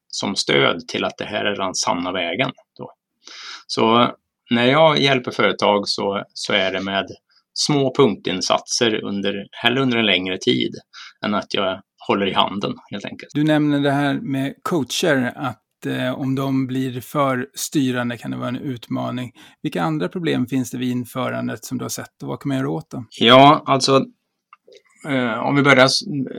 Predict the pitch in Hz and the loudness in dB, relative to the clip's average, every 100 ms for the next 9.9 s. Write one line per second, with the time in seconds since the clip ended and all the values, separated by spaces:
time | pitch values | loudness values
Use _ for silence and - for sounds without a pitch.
0 | - 127 123 120 117 117 113 131 139 123 | -2 2 4 4 4 2 4 6 8 8
1 | 101 101 101 98 101 _ _ - 104 101 | 6 0 0 0 -4 _ _ -8 -2 0
2 | 104 - - 113 95 95 92 - 104 95 | 0 -6 -4 0 0 0 -2 -2 -4 -4
3 | 110 92 95 127 117 85 - 107 95 90 | -4 -4 0 2 2 0 -2 -2 -2 -2
4 | 87 - - 104 90 90 87 85 _ - | -6 -8 -6 -2 0 0 -2 -4 _ -20
5 | _ _ - - 131 110 110 104 - 117 | _ _ -6 2 2 2 0 -2 4 4
6 | 113 120 143 151 131 - 101 - - 87 | 6 2 2 2 -2 -4 -4 -2 -2 -2
7 | - - 95 95 95 92 - - 101 95 | -2 -8 -4 -2 0 -2 -2 -4 0 -2
8 | 98 127 131 123 113 110 104 107 113 - | 2 4 4 4 4 4 4 2 2 -2
9 | - - - - - 101 101 98 98 | -20 -18 -18 -20 -6 0 2 2 0